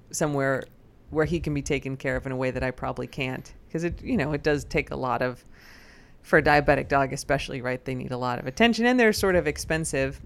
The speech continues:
and he's, you know, I don't know what her situation was, but vet techs don't make a ton of money, and she's way out in kind of rural Virginia.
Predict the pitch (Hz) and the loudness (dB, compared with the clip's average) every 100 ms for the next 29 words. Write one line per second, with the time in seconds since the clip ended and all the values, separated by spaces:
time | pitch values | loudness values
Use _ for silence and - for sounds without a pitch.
0 | - 156 151 165 151 - - - - 156 | -6 -4 -2 -2 -4 -12 -16 -14 -2 4
1 | 135 151 156 147 143 139 143 - 139 165 | 6 6 6 4 4 2 0 -4 -6 -2
2 | 208 190 170 151 143 165 165 160 151 - | 0 2 0 0 -2 0 0 0 -4 -4
3 | 127 135 139 - 165 143 131 135 135 131 | -4 -4 -4 -4 -2 0 -2 -2 -4 -6
4 | 160 143 156 143 135 135 131 127 143 131 | -6 0 2 4 2 0 -2 -4 -4 -4
5 | 135 135 131 127 135 135 135 127 127 | 0 0 0 -2 -4 -2 -2 -2 -2